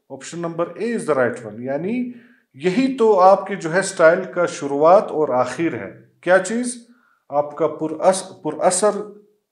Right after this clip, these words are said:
अ, क्लेम, आपका पुरअसर बात जो आप कहना चाह रहे हैं। No man living writes, अ, better English prose than Shakespeare, than Shaw, than William Wordsworth, than John Keats। तो हमने लेसन में पढ़ा था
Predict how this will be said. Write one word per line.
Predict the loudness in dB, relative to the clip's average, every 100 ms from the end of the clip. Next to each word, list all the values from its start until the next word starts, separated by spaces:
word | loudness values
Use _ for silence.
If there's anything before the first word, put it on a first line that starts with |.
| _ -12
अ, | -6 -4 -2 -2 -6 -2
क्लेम, | 0 0 -2 -2
आपका | -4 -2 -8
पुरअसर | -8 -6 -6 -2 -4
बात | -2 6 8 8 4 -6
जो | -2
आप | -2 -4
कहना | -8 -8
चाह | -2 -2
रहे | -2 -4
हैं। | -14 -20 -20 -20 _ _ _ _ _ -4
No | -2
man | 0 2 0
living | 2 0 0 -2 -6 -8 -6
writes, | 2 6 6 4 -4 -8
अ, | -8 -6 -2 -2 -4 -8 -20 -6
better | -2 0 0 -4 -6 -10
English | -14 -12 -12 -12 -12
prose | -6 -4 -4
than | -6 -10
Shakespeare, | -8 -10 -12 -12 -10 -8 -8 -8
than | -10 -8
Shaw, | -10 -8 -6 -6 -8 -16 _ _ _ -14
than | -12 -10
William | -8 -6
Wordsworth, | -4 -6 -4 -4 -4 -10 -18 -14
than | -14 -14 -18 -14
John | -14 -14
Keats। | -16 -16 -16 -14
तो | -14
हमने | -12 -10 -10 -6
लेसन | -6 -6
में | -8 -8
पढ़ा | -4 -4
था | -4